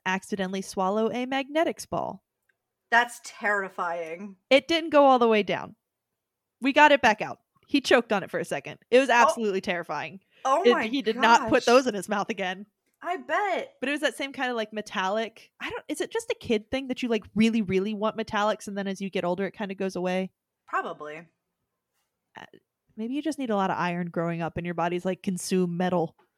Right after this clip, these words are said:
Speaker 2: <laughs> Maybe we just like, "Ooh, tinkles in mouth." <laughs>
Speaker 1: <laughs> Yeah, "Ooh, it's spicy." <laughs>
Speaker 2: It's spicy.
Speaker 1: But not spicy, but, like, a weird spicy.
Speaker 2: Right.
Speaker 1: But yeah, he choked on that. That was absolutely terrifying. Uh,
Speaker 2: Whoops.
Speaker 1: so don't chew on ma-,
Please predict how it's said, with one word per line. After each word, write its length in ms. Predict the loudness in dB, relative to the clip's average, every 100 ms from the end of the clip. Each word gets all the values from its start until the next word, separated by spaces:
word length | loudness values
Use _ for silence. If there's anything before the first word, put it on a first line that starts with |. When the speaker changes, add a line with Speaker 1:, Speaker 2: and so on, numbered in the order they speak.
| _
Speaker 2:
<laughs> 1080 | -20 -18 -10 -10 -6 -8 -10 -20 -20 -20 -4
Maybe 260 | -2 -2
we 160 | -2 -4
just 240 | -4 -4 -2
like, 260 | -2 -2
"Ooh, 220 | -6 -6
tinkles 480 | -6 -8 -4 -6 -6
in 120 | -12
mouth." 400 | -10 -10 -10 -10
<laughs> 100 | -8 -2
Speaker 1:
<laughs> 300 | 2 8 10
Yeah, 180 | 10 8
"Ooh, 380 | 2 2 2 2 2 0 -6 -4
it's 180 | -6 -8
spicy." 640 | -2 2 2 0 -6 -6 -2
<laughs> 80 | -2 -2 _ _ -4
Speaker 2:
It's 260 | -2 -4 -10
spicy. 560 | -10 -12 -14 -14 -10 -8
Speaker 1:
But 140 | -6
not 240 | -2 -2 0
spicy, 420 | 0 0 0 -2
but, 120 | 0 0
like, 120 | 0
a 40 |
weird 320 | -4 -4 -4
spicy. 480 | -4 -8 -8 -10 -20 _ _
Speaker 2:
Right. 300 | -10 -8 -6
Speaker 1:
But 80 | -2
yeah, 80 | -2
he 140 | -2 -6
choked 260 | -8 -10
on 120 | -10
that. 180 | -10 -10
That 100 | -10 -10
was 120 | -12
absolutely 320 | -14 -14 -14
terrifying. 440 | -14 -16 -16 -20 -20 _ _ _ _ _ _ _ _ _ _ _
Uh, 120 | -14 -14 -18 _ _
Speaker 2:
Whoops. 320 | -20 -20 -20 -20 _
Speaker 1:
so 140 | -10
don't 220 | -6 -6
chew 120 | -2 0
on 140 |
ma-, 80 | 0